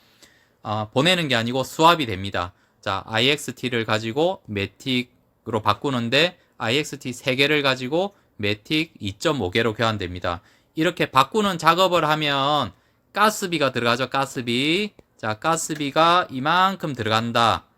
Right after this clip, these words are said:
가스비. 예. 이해하셨나요? 자, 요 정도 설명하면 다 알아들었을 것 같습니다. 자, 이해하셨죠? 하지만 또 마지막 하나 더 설명할게요.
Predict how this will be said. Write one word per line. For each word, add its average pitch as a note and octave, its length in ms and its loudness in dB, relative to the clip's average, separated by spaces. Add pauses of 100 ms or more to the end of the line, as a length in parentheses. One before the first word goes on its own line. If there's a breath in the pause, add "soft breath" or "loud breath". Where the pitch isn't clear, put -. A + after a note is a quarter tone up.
(140)
가스비. F2 460 -10 (160)
예. E2+ 160 -8 (1700 soft breath)
이해하셨나요? E3 840 2
자, A2+ 240 0
요 A#2 140 -2
정도 D3 580 2
설명하면 C3 960 -2
다 G#2 300 -2
알아들었을 C3 680 -2
것 G2+ 140 -4
같습니다. A2 640 -2 (720 soft breath)
자, G2 300 -6
이해하셨죠? C#3 760 -2 (420 soft breath)
하지만 G3 400 -2
또 E3 140 0
마지막 F3+ 420 4
하나 F#3 200 0
더 E3+ 100 -2
설명할게요. D#3 1000 -2